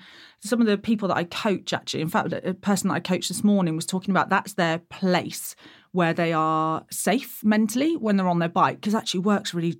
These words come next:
stressful for them. They've got all these family issues. They get on the bike and me-, mental health-wise, everything just kind of disappears and they're focusing on getting around the next turn or over the next jump. And I think it's vital for us to be outdoors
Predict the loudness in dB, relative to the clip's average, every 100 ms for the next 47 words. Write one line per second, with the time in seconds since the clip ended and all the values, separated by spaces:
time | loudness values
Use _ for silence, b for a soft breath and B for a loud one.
0 | _ -4 -2 -2 -6 -6 -4 0 2 0
1 | 0 -2 -2 2 2 2 0 -6 -8 -10
2 | B B 0 2 4 2 4 2 0 -6
3 | -14 B B B 2 6 4 4 4 4
4 | 2 0 0 0 0 -4 -2 -2 0 0
5 | 0 0 -2 -2 -2 -6 -2 0 0 -2
6 | -4 2 2 4 2 2 -2 2 2 0
7 | -2 0 0 2 2 2 2 -2 -4 0
8 | 4 4 4 2 2 2 0 -2 -2 0
9 | 0 0 -12 -18 B B B 0 2 2
10 | 0 -2 -8 -8 -8 -8 0 2 2 -2
11 | -8 -4 -4 -4 -2 0 0 0 0 2
12 | 2 -2